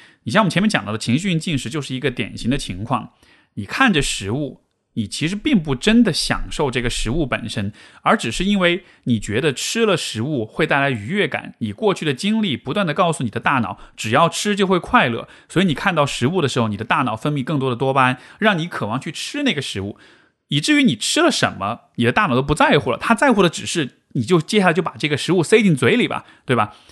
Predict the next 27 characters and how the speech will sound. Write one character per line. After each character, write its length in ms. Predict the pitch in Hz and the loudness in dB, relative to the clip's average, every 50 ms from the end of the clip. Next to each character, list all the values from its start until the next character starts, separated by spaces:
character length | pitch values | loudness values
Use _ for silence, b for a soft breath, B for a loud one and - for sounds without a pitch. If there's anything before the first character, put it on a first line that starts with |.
| B B B B | B B B B
所 140 | - - 202 | 2 4 4
以 180 | 247 233 - - - | 4 4 0 -2 2
这 100 | - 311 | 4 4
样 100 | 320 269 | 4 4
的 80 | 180 | 2
结 240 | 147 - 127 143 202 | 2 2 0 2 2
果 160 | 190 147 127 - | 2 0 -2 -2
就 80 | 156 | -4
是， 300 | 151 - 165 131 120 b b b b b b b b | -2 0 0 0 0 b b b b b b b b
如 160 | - 123 - | -4 -2 2
果 100 | 214 247 | 2 4
你 100 | 196 117 | 2 2
一 120 | 107 196 214 | 2 0 -2
直 140 | 165 - | -2 -2
用 140 | 196 190 156 | -2 -2 -2
放 340 | - - - 277 262 196 151 | 0 2 4 4 6 4 4
纵 140 | - 147 127 | 2 0 0
来 100 | 110 127 | 0 0
放 240 | 143 - 170 151 139 | 2 2 2 2 2
松 220 | - 202 202 185 | 0 0 0 2
的 100 | 151 123 | 0 0
话， 220 | 113 123 104 B B B B B | 0 0 -2 B B B B B
它 140 | - - - | -2 -2 0
其 140 | 208 - 240 | 2 0 0
实 80 | 247 | 2
容 240 | 220 165 - 147 196 | 2 2 2 2 0
易 280 | 208 170 131 123 - | 0 -2 -2 -4 -8